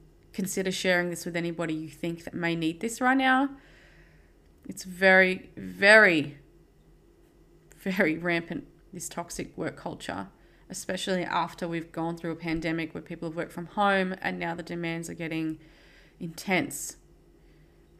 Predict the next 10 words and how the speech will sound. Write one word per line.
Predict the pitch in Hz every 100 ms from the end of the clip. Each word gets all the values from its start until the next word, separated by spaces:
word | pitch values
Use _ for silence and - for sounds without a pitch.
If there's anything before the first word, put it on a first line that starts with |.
| - - - - - - -
and | 190
people | 185 175 165
are |
burnt | 165 160 -
out, | 175 165 - - -
they're | 160
tired, | 156 - 190 175 175 147 147
they're | 165
exhausted, | 165 - - 185 180 - - - - -
they're | 180